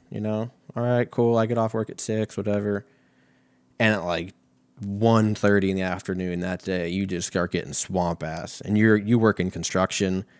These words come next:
so you're out there, you know, swinging pickaxes and laying concrete and rebar and shit. So that's just basically just turning into, like, your, um, instead of sweat down your ass, it's like having,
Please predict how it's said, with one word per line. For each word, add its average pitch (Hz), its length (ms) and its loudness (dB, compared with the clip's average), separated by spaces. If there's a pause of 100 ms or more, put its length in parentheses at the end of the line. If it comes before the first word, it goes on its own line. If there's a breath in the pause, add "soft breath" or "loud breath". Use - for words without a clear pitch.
(240 soft breath)
so - 160 -2
you're 107 160 4
out 101 180 4
there, 98 180 2
you 98 100 0
know, 90 140 -4
swinging 92 380 -4
pickaxes 98 880 0
and 92 120 -4
laying 95 260 -4
concrete 101 640 0
and 92 120 -2
rebar 98 500 2
and 92 140 -4
shit. 92 380 -4 (360 soft breath)
So - 120 -4
that's 120 300 8
just 95 240 -4
basically 101 420 2
just 90 200 -10
turning 95 320 2
into, 90 280 -2
like, 87 440 -8
your, 90 360 -2 (440 soft breath)
um, 87 380 2
instead 98 240 0
of 87 120 -2
sweat - 640 -2
down 92 220 -2
your 85 100 -4
ass, 87 280 -2
it's - 140 -6
like 90 140 -2
having, 87 420 -4